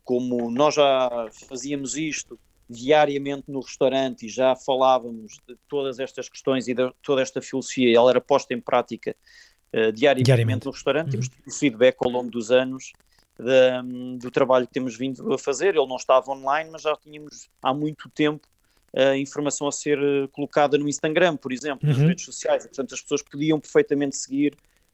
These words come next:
Speaker 1: eh, pelas redes sociais aquilo que se ia passando e, portanto, já tem, não é propriamente de agora. Agora f-, pôs-se o site todo com todas as suas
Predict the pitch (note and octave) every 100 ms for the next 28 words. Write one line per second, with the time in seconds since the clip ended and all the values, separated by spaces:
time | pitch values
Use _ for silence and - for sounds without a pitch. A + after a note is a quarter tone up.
0 | _ - C#3 C3+ C#3+ C#3 C#3 D3 - -
1 | - C#3+ C#3 D3 C#3+ C#3 - C#3+ - D3
2 | - D3+ G3 E3 A#2 - - B2 A#2 A#2+
3 | - C#3 C#3 - _ _ _ C3 C#3 D3
4 | - D#3+ D3+ D3+ D3+ E3 D#3 C3+ D3 D3
5 | D#3 B2+ B2 F3 G3 - - _ _ _
6 | - F3+ - D#3+ - D#3+ D3+ - F3 F3
7 | - D3 D3+ C#3 C3+ - C#3 C#3 B2+ -